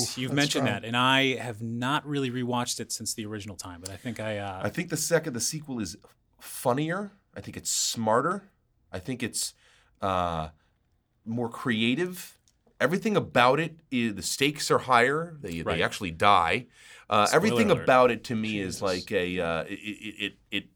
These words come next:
Speaker 3: is a, is a more fun. I'm not saying the first one isn't, isn't good. The first one, though, almost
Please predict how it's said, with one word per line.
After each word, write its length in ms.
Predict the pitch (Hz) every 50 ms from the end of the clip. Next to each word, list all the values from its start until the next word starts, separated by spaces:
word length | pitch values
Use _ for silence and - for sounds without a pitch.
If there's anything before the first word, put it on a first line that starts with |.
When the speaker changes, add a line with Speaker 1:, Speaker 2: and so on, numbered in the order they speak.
| _ _ _ _ _ - 107
Speaker 3:
is 100 | 92 90
a, 160 | 98 - -
is 120 | 101 82 95
a 100 | 82 80 - - _ _ _ _ _ _ _ _ _ -
more 280 | 120 117 120 120 117
fun. 380 | 117 - - - 117 104 101 98
I'm 80 | 110 139
not 220 | 165 165 156 - - _ - _ _ _ -
saying 320 | - - - 160 143 139
the 60 | 120 113
first 320 | - 143 143 139 143 -
one 140 | 127 110 110
isn't, 380 | 117 117 120 120 113 104 87 -
isn't 320 | - 113 95 104 90 80 76
good. 220 | 92 98 104 110
The 80 | 110 98
first 300 | - - 131 131 - -
one, 180 | 139 120 104 - - - - - - _ _ _ -
though, 220 | 113 104 98 95 92 -
almost 460 | 107 113 123 127 123 110 - - -